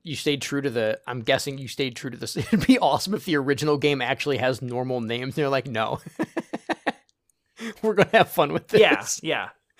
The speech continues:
Speaker 1: Then,
Speaker 2: It,
Speaker 1: like,
Speaker 2: it,
Speaker 1: Aqua
Speaker 2: it definitely
Speaker 1: Hopper.
Speaker 2: feel, like, I'm sure that's probably what the original translation is,
Speaker 1: Yeah,
Speaker 2: and they
Speaker 1: I'm
Speaker 2: just
Speaker 1: sure it
Speaker 2: didn't
Speaker 1: is,
Speaker 2: bother
Speaker 1: too.
Speaker 2: to change it. Um,
Speaker 1: Um,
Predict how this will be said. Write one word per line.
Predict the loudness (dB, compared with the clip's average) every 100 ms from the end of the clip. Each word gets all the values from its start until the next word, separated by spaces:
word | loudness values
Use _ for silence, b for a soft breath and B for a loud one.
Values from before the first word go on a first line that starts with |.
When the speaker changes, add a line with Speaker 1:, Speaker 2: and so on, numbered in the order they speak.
| -20 B B B _
Speaker 1:
Then, | 2 6
Speaker 2:
It, | 8
Speaker 1:
like, | 10
Speaker 2:
it, | 10
Speaker 1:
Aqua | 10 10
Speaker 2:
it | 10
definitely | 10 10 8
Speaker 1:
Hopper. | 6
Speaker 2:
feel, | 6 6 8
like, | 6 6
I'm | 4
sure | 4 6 6
that's | 4 8
probably | 6 8 4
what | 4 2 2
the | 0
original | 0 0 -2 -2
translation | -4 -4 -4 -6 -4 -2
is, | 0 0
Speaker 1:
Yeah, |
Speaker 2:
and | -2
they | -4
Speaker 1:
I'm |
Speaker 2:
just | -4 -6
Speaker 1:
sure | -6
it |
Speaker 2:
didn't | -6 -4
Speaker 1:
is, |
Speaker 2:
bother | -2 -2 -4
Speaker 1:
too. | -8
Speaker 2:
to |
change | -8 -8 -6 -8
it. | -8 _ _ _ _ _ _ -6
Um, | -4 -2 -4
Speaker 1:
Um, | -6 -8 -12